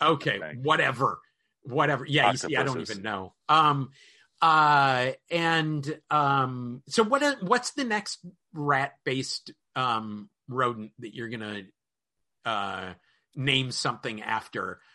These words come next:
Speaker 1: Um, are we gonna get,
Speaker 2: St-
Speaker 1: like, um, uh, a beaver or a, um, or a chipmunk? I want the chipmunk. Um,
Speaker 2: Stay tuned to find out.
Speaker 1: Okay, there we go.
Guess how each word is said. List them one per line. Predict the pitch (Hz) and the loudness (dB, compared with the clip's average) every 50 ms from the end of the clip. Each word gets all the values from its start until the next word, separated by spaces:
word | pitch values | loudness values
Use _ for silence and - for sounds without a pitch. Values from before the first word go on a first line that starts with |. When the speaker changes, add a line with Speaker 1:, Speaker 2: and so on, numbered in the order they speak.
| _ _ _ _ - | _ _ _ _ -2
Speaker 1:
Um, | 123 127 120 117 117 117 113 - - | 0 0 2 0 -2 -4 -8 -2 0
are | 143 151 | 2 2
we | 156 165 | 2 2
gonna | 160 160 202 180 | 2 0 -2 -2
get, | 160 135 - 170 165 160 - | -2 0 0 0 0 0 -2
Speaker 2:
St- | - 151 | -4 -4
Speaker 1:
like, | 151 147 143 143 131 - - - - - - | -2 0 0 -2 -4 -8 -12 -16 -14 -8 -4
um, | 131 127 123 117 113 110 107 113 110 101 - _ _ _ _ _ _ _ _ _ | -2 0 0 0 -2 -2 -6 -8 -12 -16 -18 _ _ _ _ _ _ _ _ _
uh, | - 135 123 113 110 107 104 104 101 98 98 98 98 98 - _ | 0 2 2 4 2 2 0 0 -2 -2 -2 -4 -6 -10 -10 _
a | - 123 117 | -4 -4 -4
beaver | 110 - - 120 135 135 - 151 147 151 147 139 131 - _ _ - | -4 -6 -10 -8 -4 2 4 6 6 6 4 2 -4 -14 _ _ -6
or | 131 120 117 117 110 110 107 104 104 107 - - | -2 -2 0 0 0 0 0 0 -2 -4 -6 -4
a, | 117 110 107 104 104 101 101 101 101 101 101 101 - - | -4 -2 -2 -2 -4 -4 -6 -6 -8 -8 -10 -12 -12 -10
um, | - 110 101 98 98 95 95 95 95 95 92 92 92 92 - _ _ - | -8 -6 -6 -6 -6 -8 -10 -10 -14 -16 -16 -16 -18 -18 -20 _ _ -10
or | 120 113 107 104 101 | -6 -4 -4 -4 -4
a | 95 92 - | -6 -8 -10
chipmunk? | - - - 190 185 - 202 220 233 208 - - _ - | -4 -2 -2 -2 0 -2 -2 -2 -2 -4 -10 -20 _ -4
I | 139 | -4
want | 147 185 - - | -4 -4 -4 -6
the | - | -8
chipmunk. | - - - - - - - 107 95 85 80 _ _ _ _ _ _ _ _ _ _ _ _ _ _ _ - | -8 -6 -8 -8 -8 -8 -10 -12 -12 -14 -16 _ _ _ _ _ _ _ _ _ _ _ _ _ _ _ -6
Um, | 117 110 101 101 95 95 92 | -6 -4 -4 -6 -6 -8 -10
Speaker 2:
Stay | 92 92 - 92 82 80 | -12 -4 0 0 0 2
tuned | - - 85 80 80 76 73 | 0 0 -2 -2 -2 -4 -4
to | - 80 | -6 -4
find | - - 78 73 73 | -2 0 0 0 2
out. | 80 82 92 - - - _ - - - | 2 2 2 0 -2 -8 _ -20 -20 -18
Speaker 1:
Okay, | 98 90 82 - - 95 104 107 90 80 | -18 -18 -18 -18 -14 -12 -12 -12 -12 -14
there | 87 90 90 | -16 -18 -18
we | 92 | -16
go. | 92 95 104 101 95 - | -16 -14 -14 -12 -14 -16